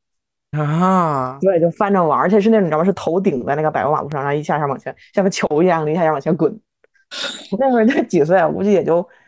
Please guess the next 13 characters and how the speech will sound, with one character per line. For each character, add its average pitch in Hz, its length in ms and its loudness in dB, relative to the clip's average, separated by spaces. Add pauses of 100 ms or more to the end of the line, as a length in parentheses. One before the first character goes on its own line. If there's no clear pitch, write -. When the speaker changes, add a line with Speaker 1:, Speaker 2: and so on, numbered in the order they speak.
(340)
Speaker 2:
七 - 300 -4
八 220 120 4
岁、 220 200 2
八 190 120 0
九 170 140 0
岁， 180 160 2
就 165 80 4
那 185 140 2
么， 165 160 -2
那 180 80 -2
么 151 100 -4
大。 - 140 -8 (220)
对。 143 200 -6